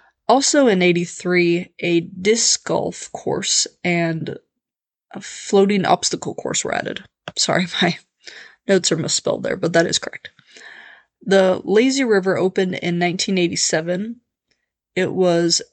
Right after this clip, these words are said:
eight hundred feet long. Uh, correction, is eight hundred feet long.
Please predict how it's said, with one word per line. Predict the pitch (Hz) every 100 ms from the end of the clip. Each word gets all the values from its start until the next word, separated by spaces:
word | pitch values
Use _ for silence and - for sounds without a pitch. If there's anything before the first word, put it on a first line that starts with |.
| _ -
eight | 220
hundred | - 233 208 202
feet | 180 - 190 185
long. | 175 175 185 220 _ -
Uh, | - -
correction, | 170 - - -
is | - 185 165 190 - -
eight | 180
hundred | 175 160 -
feet | - 165
long. | 147 180